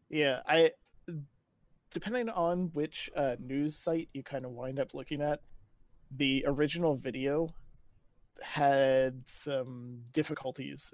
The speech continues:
in where it started because they don't show you, like, the very, very beginning. So if you go to one website, all you see is, like, a skateboarder try to hit the guy,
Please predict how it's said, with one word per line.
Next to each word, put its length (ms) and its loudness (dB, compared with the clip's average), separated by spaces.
in 320 -10
where 220 -2
it 80 -8
started 420 -4
because 220 -12
they 100 0
don't 220 6
show 300 4
you, 200 2
like, 240 -2
the 220 0
very, 560 4
very 320 4
beginning. 500 -6
So 100 -6
if 80 -2
you 60 4
go 80 6
to 100 8
one 320 4
website, 540 4
all 140 6
you 160 4
see 260 0
is, 220 -4
like, 120 -4
a 40 -8
skateboarder 840 0
try 280 2
to 80 -2
hit 220 -2
the 80 2
guy, 380 6